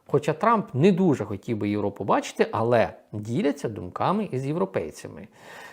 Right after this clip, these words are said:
Також Вітков має намір обговорити можливу зустріч Путіна і Трампа із європейськими колегами, хоча поки що вона нібито під питанням.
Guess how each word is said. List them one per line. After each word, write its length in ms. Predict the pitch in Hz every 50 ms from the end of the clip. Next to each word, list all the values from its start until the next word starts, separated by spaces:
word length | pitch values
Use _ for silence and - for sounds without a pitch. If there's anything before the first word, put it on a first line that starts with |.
| - _ _ -
Також 600 | 208 233 226 - - 196 170 165 156 - - - 139 - -
Вітков 420 | 110 139 202 - - - 254 - -
має 280 | 135 139 180 202 208
намір 360 | 190 147 147 160 180 190 185 175
обговорити 520 | 139 120 120 117 120 143 170 175 - 160
можливу 420 | 131 131 120 - 151 160 160 143
зустріч 360 | 113 120 147 160 151 - 135 -
Путіна 440 | - - 143 147 - 151 147 147 -
і 60 | -
Трампа 600 | 180 - - 185 165 147 147 143 135 - 147 139 - -
із 180 | 165 127 120
європейськими 720 | 135 127 139 147 147 139 135 135 131 - - - 131 123 127
колегами, 720 | 123 - 131 127 131 131 127 113 123 123 120 120 123 123 - - _ _ _ _
хоча 300 | - - 107 - 117 101
поки 340 | - - 190 240 - 294
що 200 | 247 - - -
вона 180 | 160 143 131 120
нібито 420 | 104 104 113 131 156 196 190 -
під 200 | 180 - 151 -
питанням. 540 | - 120 113 - - 139 139 135 127 131 -